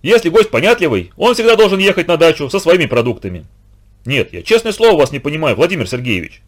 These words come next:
чуть ли не с обидой сказала Зойка. «Я же вас серьёзно приглашаю». «Ладно, Зоенька, не сердитесь»,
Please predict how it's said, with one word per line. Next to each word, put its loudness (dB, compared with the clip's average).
чуть -2
ли -4
не -4
с 0
обидой 2
сказала 2
Зойка. -4
«Я -2
же -2
вас 2
серьёзно 0
приглашаю». -2
«Ладно, 2
Зоенька, -2
не -4
сердитесь», -6